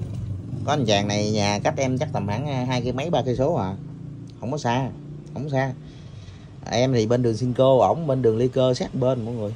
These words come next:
Ê, à, ừ, Lê Cơ sát bên nè. Đúng Lê Cơ. Lê Cơ ở đâu ta? Lê Cơ ở đâu? Ổng vòng vòng đó đâu, đâu vòng vòng đâu Lê Cơ á mọi người.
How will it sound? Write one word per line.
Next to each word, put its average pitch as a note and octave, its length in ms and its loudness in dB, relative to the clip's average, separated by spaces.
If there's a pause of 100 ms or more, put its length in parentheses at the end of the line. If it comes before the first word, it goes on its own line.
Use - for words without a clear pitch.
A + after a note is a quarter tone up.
(120)
Ê, F3+ 180 6
à, C#3 300 4 (1200)
ừ, G#2 180 0
Lê B2 160 2
Cơ C3+ 220 4
sát F3 200 -4
bên B2+ 220 2
nè. G#2+ 80 -4 (480)
Đúng C3 180 -2
Lê C3+ 80 0
Cơ. A#2+ 240 0 (1000)
Lê A#2 140 -6
Cơ A#2 260 2
ở B2+ 80 2
đâu A#2+ 160 0
ta? A2 80 -4 (1300)
Lê A2 180 -8
Cơ A2 240 0
ở A2 60 0
đâu? A#2 180 -4 (720)
Ổng B2 120 -4
vòng A2+ 160 4
vòng A2 220 2
đó C3+ 120 6
đâu, C3+ 180 6 (160)
đâu B2 120 4
vòng A2+ 200 0
vòng G2+ 200 0
đâu C3+ 120 2
Lê B2+ 100 4
Cơ A#2+ 220 2
á B2+ 40 0
mọi A#2+ 140 -2
người. F#2+ 140 -6